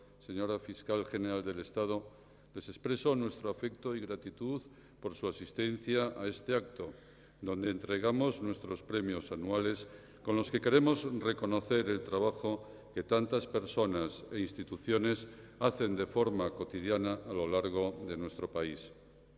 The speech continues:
No quiero dejar de agradecer igualmente a la Real Academia de Bellas Artes de San Fernando, en la persona de su director, su cálida acogida y el haber hecho posible la celebración de este acto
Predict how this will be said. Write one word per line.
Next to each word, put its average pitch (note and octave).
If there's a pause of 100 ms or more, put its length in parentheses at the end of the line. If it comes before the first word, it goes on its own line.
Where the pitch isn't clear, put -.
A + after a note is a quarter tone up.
(920)
No A2
quiero C3+
dejar A2+
de G2+
agradecer F#2+
igualmente G#2
a G2+
la F2
Real F#2+
Academia F#2+
de E2+
Bellas F#2+
Artes F2+
de E2+
San D#2+
Fernando, G2
en F#2+
la F#2
persona G#2
de F2
su -
director, F2+
su -
cálida A#2
acogida G#2 (280)
y G2+
el E2
haber G2
hecho A2
posible F#2+ (360)
la F#2
celebración F2+
de E2+
este G#2+
acto F2